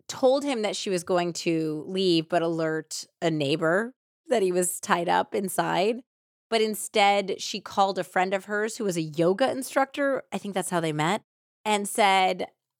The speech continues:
"I need you to go to my house and move something out for me because I'm not home, and I think movers are coming and something's gonna happen and you have to get over there." And instead, this poor woman walked in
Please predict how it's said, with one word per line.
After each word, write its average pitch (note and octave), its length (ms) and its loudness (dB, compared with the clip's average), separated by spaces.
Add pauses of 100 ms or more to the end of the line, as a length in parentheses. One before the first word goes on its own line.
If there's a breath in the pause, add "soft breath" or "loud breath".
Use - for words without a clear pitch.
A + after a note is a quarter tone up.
"I G#3+ 120 2
need A3 260 0
you A#3 100 -4
to G#3+ 80 0
go F#3+ 200 2
to G3 40 2
my F3 140 2
house D#3+ 720 -4
and D#3+ 460 2
move F3 280 2
something E3 280 0
out D3+ 180 -2
for E3+ 160 0
me D#3+ 160 0
because D#3+ 220 -4
I'm D#3+ 120 4
not D#3 200 0
home, D#3 360 2
and D#3 540 0 (320)
I F3 100 -4
think F3 220 -6
movers F#3 400 -2
are F#3+ 100 2
coming F#3 340 -2
and D#3+ 100 -6
something's F#3+ 320 -2
gonna F3 160 0
happen E3 340 -2
and E3 80 -4
you D#3+ 80 -2
have E3 140 -4
to E3 60 -12
get D#3 100 -8
over D3 240 -4
there." G3 240 0 (360)
And C4 180 0
instead, A#3+ 380 0
this G#3+ 120 -4
poor G#3 220 0
woman F3+ 300 0
walked E3 360 0
in D3+ 420 0